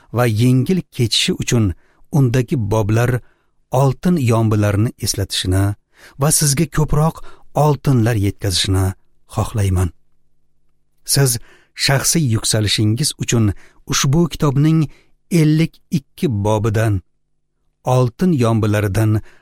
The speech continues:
har kuni foydalanishingiz mumkin. Xudo ibtido kitobida odam atodan so'raydi. "Qayerdasan?"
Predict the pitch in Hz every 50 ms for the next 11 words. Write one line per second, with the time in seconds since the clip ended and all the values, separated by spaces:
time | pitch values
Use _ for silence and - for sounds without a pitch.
0 | _ - - - - 147 180 180 165 - - 120 107 101 - - 101 101 98 95
1 | 95 90 92 92 - - 92 87 87 92 90 - 92 85 87 90 - - - 90
2 | 85 - _ _ _ _ _ _ _ _ _ _ _ _ _ _ _ _ _ _
3 | _ _ _ _ _ _ _ _ _ _ _ _ _ _ - - - 135 127 156
4 | 175 175 185 180 - - - - - - - - - - - 160 135 - - 143
5 | 131 123 135 151 143 - - - - 110 104 104 110 104 110 120 131 131 127 -
6 | - - _ _ _ _ _ _ _ - - 139 123 139 156 151 - - _ -
7 | 113 113 - 110 101 98 92 95 98 95 101 - _ _ - - - 104 85 82
8 | 85 82 80 85 - - - - _ _ _ _ _ _ _ _ _ _ _ _
9 | _ _ _ _ _ _ _ _ _ _ _ _ _ _ _ _ _ _ _ _
10 | _ _ _ - 110 113 107 113 123 123 107 101 95 - 92 90 95